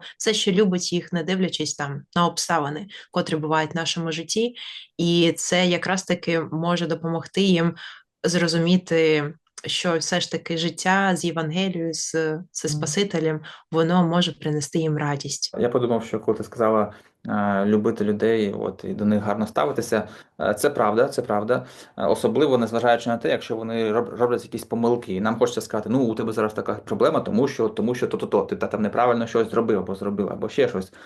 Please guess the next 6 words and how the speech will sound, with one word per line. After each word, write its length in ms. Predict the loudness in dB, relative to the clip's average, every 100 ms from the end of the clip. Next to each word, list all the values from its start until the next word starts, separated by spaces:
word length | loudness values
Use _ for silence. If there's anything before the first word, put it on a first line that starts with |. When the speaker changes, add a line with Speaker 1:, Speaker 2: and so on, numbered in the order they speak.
| -12
Speaker 2:
Послухай 380 | -6 0 2 2
мене». 300 | 2 2 -2 -12 -16 -4
От. 360 | 2 2 0 -6 -18 -6
Але 160 | 0 2
ж 60 |
насправді 680 | 0 2 2 2 -2 -2 -2